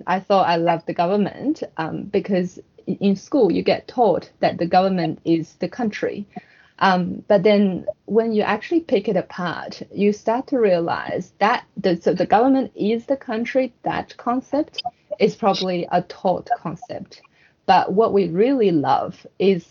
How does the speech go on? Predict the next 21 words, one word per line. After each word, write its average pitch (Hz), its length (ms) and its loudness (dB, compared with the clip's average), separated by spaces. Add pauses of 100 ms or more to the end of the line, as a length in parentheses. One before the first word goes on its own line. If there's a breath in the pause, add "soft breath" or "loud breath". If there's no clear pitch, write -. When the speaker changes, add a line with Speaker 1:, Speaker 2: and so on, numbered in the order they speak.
(120)
Speaker 2:
that 185 320 -4
country, 208 600 -6
with 247 300 -2
or 196 160 0
without 180 360 -2
a 156 40 -4
government, 160 520 -2
as 165 220 0
a 170 60 -2
home. 170 580 -6 (380 loud breath)
And 190 180 4
people 240 560 4 (320)
who 190 480 0 (240)
love 214 380 2
their 190 180 2
home 180 540 -4
could 190 220 -4
say, 180 220 0
"I 180 180 0
love 185 320 -2
China," 277 720 -6